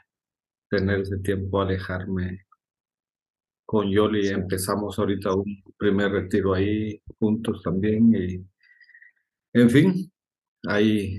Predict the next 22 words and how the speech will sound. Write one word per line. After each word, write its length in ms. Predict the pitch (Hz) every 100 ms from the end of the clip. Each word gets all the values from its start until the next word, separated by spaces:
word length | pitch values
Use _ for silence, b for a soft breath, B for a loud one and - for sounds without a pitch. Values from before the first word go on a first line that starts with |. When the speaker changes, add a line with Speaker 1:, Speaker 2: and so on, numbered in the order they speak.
| 92 95
Speaker 1:
ahí 180 | 101
estamos, 480 | 95 - 82 98 92
¿verdad? 260 | 85 92 95 _ _ _ _ _ _ _ _ - - - _ - -
Speaker 2:
Excelente. 720 | - - 95 92 98 95 - _ _ B B B B - -
Muchas 240 | 110 120
gracias, 560 | 107 110 107 113 92 92
Byron, 580 | 101 104 110 95 90 90
Yoli. 640 | 104 107 101 87 82 - _ _ _ _ _ -
Gracias 260 | 110 123
por 160 | - -
su 340 | - 202 95
honestidad, 920 | - - - 185 - - 190 220 220 -
su 160 | -
autenticidad. 840 | 92 - 92 - - 104 87 101 104 B B B _ -
Realmente, 720 | 135 147 127 131 110 - - _ _ _ _ _ _ _ _
como 240 | - 98 95
pastores, 840 | 98 - - 107 101 92 - - -
eh, 380 | - - - - _ _
pues 180 | - 90
los 160 | 92 -
pastores, 440 | 92 - 101 95
como, 280 | - 95